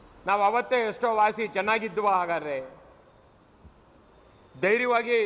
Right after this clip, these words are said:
ಜೀವನ ಮಾಡ್ಬೋದಿತ್ತ ಶಿವಮೊಗ್ಗ ನಗರದಲ್ಲಿ? ನೆಮ್ಮದಿಯಲ್ಲಿ ಮಳೆ ಬಂದರೂ ರಾತ್ರಿ ಹೊತ್ತು ಮಲಗ್ಬೋದಿತ್ತು.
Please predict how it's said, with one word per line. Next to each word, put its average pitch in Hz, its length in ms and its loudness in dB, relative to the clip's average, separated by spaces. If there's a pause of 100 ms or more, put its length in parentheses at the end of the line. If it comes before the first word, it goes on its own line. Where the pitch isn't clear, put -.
(120)
ಜೀವನ 226 200 -4 (100)
ಮಾಡ್ಬೋದಿತ್ತ 208 460 -4 (120)
ಶಿವಮೊಗ್ಗ 175 300 -8 (120)
ನಗರದಲ್ಲಿ? 151 480 -12 (3000)
ನೆಮ್ಮದಿಯಲ್ಲಿ 240 520 -2
ಮಳೆ 220 220 -4
ಬಂದರೂ 233 320 -6
ರಾತ್ರಿ 202 320 -8
ಹೊತ್ತು 214 240 -10
ಮಲಗ್ಬೋದಿತ್ತು. 190 680 -10